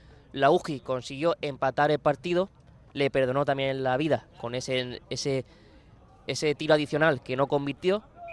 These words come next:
eh, estuvo a empate a doce la recta final y ya se vio en esos minutos finales donde la uji llevaba el peso del partido y era la que realmente parecía que se iba a decantar el, el encuentro para los de Castellón,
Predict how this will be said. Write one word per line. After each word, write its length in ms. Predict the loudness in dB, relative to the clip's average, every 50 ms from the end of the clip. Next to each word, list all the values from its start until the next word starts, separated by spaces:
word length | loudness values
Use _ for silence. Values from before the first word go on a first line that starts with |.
| -6
eh, 220 | -4 -2 -2 -2 -2
estuvo 340 | -4 -4 -2 2 4 6
a 300 | 8 8 6 6 4 2 0
empate 340 | -2 -4 2 4 4 6 6
a 40 |
doce 360 | 6 6 6 4 2 -4 -6 -6 -10 -20 -20 -10
la 260 | -4 0 4 4 4 4
recta 300 | 4 2 2 4 2 2
final 360 | 2 2 2 2 2 2 -2 -8 -20 -20 _ -20 -20 _ -16
y 300 | -12 -10 -10 -8 -8 -4
ya 160 | 0 0 0
se 120 | 0 0 -2
vio 280 | 0 2 2 2 2 0 -4
en 160 | -6 -4 -4
esos 180 | -2 -2 -2 -4
minutos 260 | -2 -2 -2 -2 -2
finales 280 | -4 -2 -2 -2 0 2
donde 240 | 0 0 0 0
la 100 | 2 2
uji 320 | 2 2 2 0 -4 -6 -6 -10 -20 -16 -4
llevaba 220 | 2 4 6 6 6
el 40 |
peso 220 | 6 4 2 2 0
del 60 | 2
partido 420 | 2 0 0 0 -2 2 2 2
y 100 | 2 2
era 140 | 2 2 4
la 100 | 2 2
que 100 | 0 2
realmente 520 | 0 0 0 0 -2 -4 -2 0 0 0 -2 -6 -20 -14 -2 0
parecía 360 | 2 2 2 4 4 2 4
que 100 | 4 4
se 80 | 4 6
iba 80 | 6
a 20 | 6
decantar 420 | 6 4 2 2 4 4 4 6
el, 540 | 6 6 6 6 6 4 2 2 -2 -6 -8 -12 -4 0
el 80 | 2 2
encuentro 440 | 2 2 4 2 2 2 2 -2
para 500 | 0 2 2 2 4 2 2 2 2 2
los 120 | 0 0 -2
de 120 | 0 2
Castellón, 480 | 2 0 0 0 2 4 4 2 2